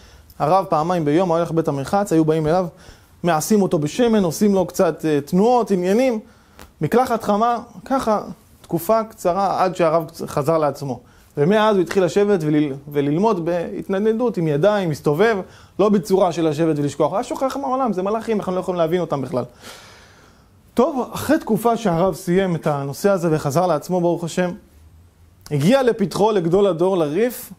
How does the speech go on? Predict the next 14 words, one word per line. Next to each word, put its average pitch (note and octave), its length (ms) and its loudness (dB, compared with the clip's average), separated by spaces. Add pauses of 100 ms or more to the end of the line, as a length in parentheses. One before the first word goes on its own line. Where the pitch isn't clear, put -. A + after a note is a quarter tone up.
(840)
נידון G3 420 2 (320)
הלכתי, E3+ 400 0
הגיעו F#3+ 340 2
אליו, F#3+ 240 2 (720)
בעל G#3+ 340 2
הבית F3 220 0
מרחץ D#3+ 600 -2 (160)
ובעל F#3 400 2
השדה F#3 640 0 (640)
של D#3 200 -2
בית F#3 200 2
המרחץ, F3 640 -2
אותו F3 280 0
שטח. C4+ 480 -2